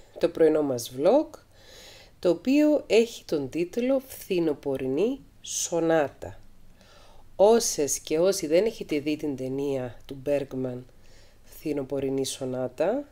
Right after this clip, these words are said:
συστήνω να τη δείτε. Αγαπητή Θέκλα,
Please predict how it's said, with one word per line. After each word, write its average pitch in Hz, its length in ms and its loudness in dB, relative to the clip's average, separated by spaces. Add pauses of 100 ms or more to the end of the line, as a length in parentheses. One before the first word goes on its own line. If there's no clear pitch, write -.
συστήνω 190 600 -4
να 214 140 -4
τη - 100 -12
δείτε. 123 380 -10 (1300)
Αγαπητή 165 580 0
Θέκλα, 123 540 0